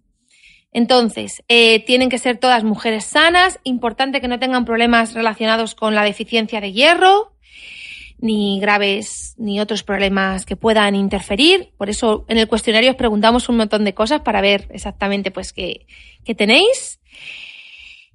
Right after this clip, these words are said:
Y a nivel de entrenamiento, decimos que tienen que ser mujeres entrenadas,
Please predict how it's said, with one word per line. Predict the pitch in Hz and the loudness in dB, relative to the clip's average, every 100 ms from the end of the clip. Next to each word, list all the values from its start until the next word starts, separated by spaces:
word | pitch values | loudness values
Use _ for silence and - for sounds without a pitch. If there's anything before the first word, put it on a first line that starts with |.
| - | 0
Y | 320 339 349 | 4 6 6
a | 302 | 4
nivel | 262 254 294 | 4 2 4
de | |
entrenamiento, | 311 302 294 294 370 370 320 453 466 | 4 4 4 4 4 4 4 4 0
decimos | 247 277 254 214 | -4 0 0 0
que | 220 | -2
tienen | 214 254 285 | -2 0 0
que | 277 | 0
ser | 320 | 2
mujeres | 269 233 262 269 | 2 4 2 4
entrenadas, | 269 254 240 294 294 339 453 - | 2 2 4 4 4 2 -2 -14